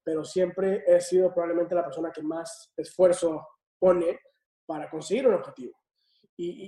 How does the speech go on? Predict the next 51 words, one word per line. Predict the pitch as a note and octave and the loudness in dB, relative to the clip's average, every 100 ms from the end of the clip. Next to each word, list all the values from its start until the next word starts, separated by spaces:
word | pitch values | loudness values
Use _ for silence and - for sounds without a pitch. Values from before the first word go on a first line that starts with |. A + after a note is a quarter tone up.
| F#3+ | -16
y, | G3 - E3+ | -18 -16 -10
y | |
como | F3 E3 G3 | -4 2 2
esa | F#3+ | 6
m-, | A3 G#3+ - _ - | 4 4 -2 _ 0
fórmula | A3+ A3 G3+ F3 | 4 6 4 0
me | E3+ | -4
ha | |
resultado | F#3 F#3+ F3+ F#3+ | -8 -10 -8 -6
a | F#3 | -4
mí, | G3 A3 C4+ F3 | -4 -4 -6 -10
me | E3+ | -8
identifico | E3 D#3 E3 F3+ | -8 -10 -8 -4
mucho | F#3 F3+ G3 | -4 -4 -6
con | F3 | -8
personalidades | F3 D3 D3+ D3 D#3 E3 F#3 F#3 - _ _ _ | -10 -16 -18 -18 -8 -2 0 -2 -12 _ _ _
que | D3+ | -6
son | D#3+ | -2
muy | F#3 | 0
similares | F3 D#3+ E3 F3+ F3 | 0 0 2 4 2
a | C3+ | 0
mí. | A2+ - _ | -12 -16 _
Gente | E3 D3+ F3+ | -6 -2 -2
que, | F3 D#3+ D3+ D3 - _ _ _ _ | 0 -2 -4 -6 -12 _ _ _ _
que, | - D3 | -6 2
repito, | E3 E3 | 4 4
que | D#3 | 6
tiene | F3 F3 | 8 10
hambre | F3 G3 F#3+ | 8 6 6
de | E3+ | 6
comerse | D#3+ D#3+ D#3 | 4 -2 -2
el | D3+ | -2
mundo, | E3+ F3+ F3 F#3+ G#3+ | 2 4 4 2 2
de | D3+ | -8
que | D3 | -8
a | |
lo | D3 | -10
mejor | D3 E3+ F3+ | -4 2 4
no | F3+ | 6
conoce | F3 F#3 F3 F3+ | 8 8 8 6
o | |
no | E3+ | 8
conoce | F3+ F3+ F3 | 8 8 2
el, | E3+ - - | -6 -10 -6
el, | D#3+ D#3+ | -2 -2
los | D#3+ D#3+ | -2 -2
pasos | F#3+ F3+ F3+ | -2 0 0
del | F3 | 2
uno | F3+ F#3+ | 2 2
al | F3+ | 0
diez, | F#3 G3 G#3+ | 2 2 0